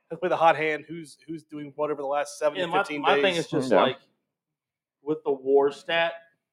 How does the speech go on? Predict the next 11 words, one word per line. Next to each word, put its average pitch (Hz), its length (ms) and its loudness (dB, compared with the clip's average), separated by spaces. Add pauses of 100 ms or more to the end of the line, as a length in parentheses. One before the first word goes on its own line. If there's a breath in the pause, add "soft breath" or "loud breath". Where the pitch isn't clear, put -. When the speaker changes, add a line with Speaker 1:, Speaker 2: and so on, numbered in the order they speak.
(1040)
Speaker 2:
how 151 380 4
do 170 80 -4
you 175 180 0
actually 151 340 0 (160)
calculate 135 540 0
that 127 220 -2
in 127 360 -14 (260)
to - 100 -20
become 135 320 -8
an 123 100 -6
actual 120 600 -6